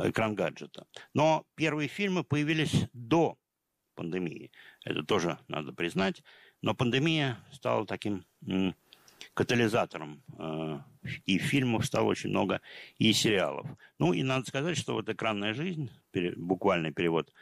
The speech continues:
«Скринлайфа», действительно очень точно отражает устройство этих картин. Эм, именно на экране происходят, развиваются сюжеты, происходят какие-то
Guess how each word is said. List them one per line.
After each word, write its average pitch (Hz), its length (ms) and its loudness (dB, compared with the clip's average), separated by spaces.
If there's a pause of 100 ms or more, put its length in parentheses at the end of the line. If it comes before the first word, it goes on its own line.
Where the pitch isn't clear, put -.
(200)
«Скринлайфа», 123 640 0
действительно 135 440 -4
очень 113 200 -2
точно 107 360 -2
отражает 95 540 0 (1000)
устройство - 540 4
этих 87 240 0
картин. - 440 -6 (440)
Эм, 50 1200 -2 (760)
именно 107 400 4
на 92 340 0 (460)
экране 143 560 -2 (180)
происходят, 104 640 0 (840)
развиваются 110 600 4
сюжеты, 147 500 0
происходят 117 440 -2
какие-то 92 580 -6